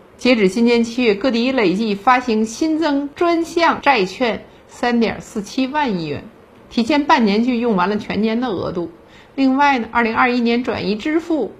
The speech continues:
约为八点二万亿元，这是中央转给地方的钱。今年转移支付预算约为九点八万亿，这可是历年来规模最大的一次转移支付了。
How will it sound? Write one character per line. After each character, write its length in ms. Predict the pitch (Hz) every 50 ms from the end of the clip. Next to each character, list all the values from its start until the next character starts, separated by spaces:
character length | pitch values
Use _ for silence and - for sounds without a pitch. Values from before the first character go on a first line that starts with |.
| - - - - -
约 180 | - 233 233 233
为 240 | 208 196 196 196
八 260 | 208 - - 220 220 214
点 140 | 190 -
二 260 | - - 226 233 208 214
万 320 | 254 269 262 226 185 165
亿 60 | 160
元， 200 | 156 156 - - - - - - -
这 100 | - -
是 160 | 202 185 185 160
中 240 | - 214 208 202
央 240 | 202 196 190 190 196
转 180 | 196 196 190 202
给 100 | 185 165
地 180 | 170 220 208
方 240 | 196 - 170 156 151
的 80 | 156 147
钱。 240 | 147 - - - - - - - - - - - - -
今 240 | - - 320 330 349
年 320 | 339 254 226 226 233 254
转 180 | 233 226 - -
移 80 | 190 202
支 160 | 196 233 240
付 320 | 233 - 220 185 170 - -
预 180 | 262 233 208
算 400 | 196 - - 240 214 202 - - - - - - - -
约 160 | 226 233 220
为 300 | 220 190 185 180 190 214
九 180 | - - 180 185
点 220 | 180 - - -
八 220 | - 220 226 226 226
万 240 | 226 208 190 180 175
亿， 160 | 160 - - -
这 220 | - - 330 294
可 300 | 320 - - - 185 165
是 140 | - - 185
历 200 | 175 202 208 190
年 220 | 156 160 165 165
来 100 | 170 170
规 160 | 185 220 220
模 160 | 214 208 214 226
最 300 | 226 311 311 285 240 220
大 220 | 233 233 220 196
的 60 | 190
一 120 | 175 175 180
次 160 | - - 175
转 200 | 185 170 - 139
移 40 | 151
支 220 | 160 - 170 160
付 260 | 165 - 180 165 160
了。 60 | -